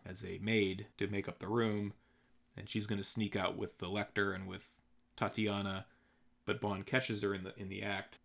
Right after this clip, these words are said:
She pulls out a gun, and then Tatiana throws herself at Klebb and knocks the gun out of her hand. And then we get this short little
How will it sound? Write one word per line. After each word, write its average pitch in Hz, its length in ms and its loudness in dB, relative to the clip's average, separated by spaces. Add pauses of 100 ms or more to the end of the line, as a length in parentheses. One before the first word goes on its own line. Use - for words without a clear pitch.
(160)
She 107 340 -2 (760)
pulls 110 200 2
out 101 100 4
a 98 40 0
gun, 127 560 8 (180)
and 104 180 0
then 101 320 0
Tatiana 107 540 2
throws 107 400 4
herself - 920 0
at 101 280 4 (400)
Klebb 101 300 4
and 101 100 -2
knocks 98 220 -2
the 98 80 -4
gun 101 200 0
out 98 120 -4
of 98 80 -6
her 98 80 -2
hand. 98 320 -6 (800)
And 98 180 -2
then 101 100 0
we 98 120 2
get 104 240 2
this - 380 -2 (640)
short - 340 6
little 113 220 6